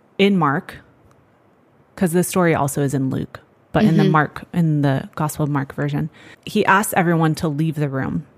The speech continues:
Speaker 1: and he only brings in Peter, James, and John, and the girl's parents. Yeah, so all of the people are mourning, and he says, "Why do you make a commotion and weep? The child is not dead, but sleeping."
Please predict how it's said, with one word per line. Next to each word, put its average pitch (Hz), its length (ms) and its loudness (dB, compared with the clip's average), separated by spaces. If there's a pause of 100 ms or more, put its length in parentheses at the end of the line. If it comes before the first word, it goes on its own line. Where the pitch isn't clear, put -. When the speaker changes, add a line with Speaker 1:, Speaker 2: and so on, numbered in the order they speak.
(340)
Speaker 1:
and 175 100 2
he 175 80 0
only 165 220 0
brings 147 300 -4
in 139 240 -2 (100)
Peter, 180 240 2
James, 170 240 2
and 165 120 0
John, 143 360 2 (140)
and 156 480 0 (180)
the - 80 2
girl's 123 240 -2
parents. - 500 -12 (440)
Yeah, 190 240 4
so - 160 -2
all 202 180 2
of 214 80 -2
the 233 80 -2
people 208 260 -2
are 175 100 0
mourning, 160 540 -2 (680)
and 180 160 0
he 208 120 2
says, 202 260 0
"Why 214 160 4
do 269 60 2
you 311 80 2
make 247 180 2
a 208 60 0
commotion 214 440 -2
and 208 100 -2
weep? 233 220 -2
The 175 60 -4
child 196 360 -2
is 196 100 -2
not 170 200 -2
dead, 165 240 0
but - 120 -6
sleeping." 156 440 -2